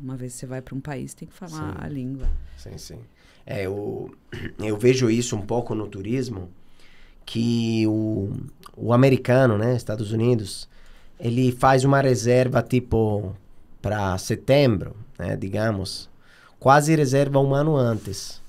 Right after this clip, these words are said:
Speaker 2: ou reserva, tipo, seis meses antes, oito meses antes. Isso ajuda porque você tem, tipo, não digo que você tá economizando muito. Você vai economizar talvez um pouquinho, mas não é uma questão de economizar. É questão de garantir o lugar,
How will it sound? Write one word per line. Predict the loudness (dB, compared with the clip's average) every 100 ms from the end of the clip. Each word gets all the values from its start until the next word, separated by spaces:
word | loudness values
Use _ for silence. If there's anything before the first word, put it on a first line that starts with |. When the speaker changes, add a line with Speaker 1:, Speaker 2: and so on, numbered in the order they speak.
| -8
Speaker 2:
ou | -4
reserva, | -2 -2 -2 -4
tipo, | -2 -2
seis | 0 2 2
meses | 2 2 2 0
antes, | 0 2 0 -2
oito | -2 0 -2
meses | -2 -4 -4 -2
antes. | -2 -6 -14 -20 _ _ -20 -6
Isso | -2 4 4
ajuda | 6 4 4 4
porque | 2 0 0 0 0 -2 -8 -20 -12
você | -8
tem, | -2 0 0
tipo, | -2 -2 -2 -2 -8 -10
não | -4 0
digo | 2 2 0
que | 0
você | -2
tá | 0 0
economizando | 0 -2 0 0 0 -2 -2
muito. | -2 -4 -6 -10 -16 -20 -20 _ _ _ -20 -14
Você |
vai | -6 -4
economizar | -2 0 0 0
talvez | -2 -2 0
um | 0
pouquinho, | -2 -4 0 0 0 0
mas | 2 2
não | 4
é |
uma | 2 0
questão | -2 -4 -4
de |
economizar. | -4 -6 -6 -6 -10 -12 -20 -20 -8
É | -4
questão | -2 2 2
de | 2
garantir | 2 4 4 4 0 0 2 0 -4 -20 -20 -20 -12 0
o |
lugar, | 4 6 4 4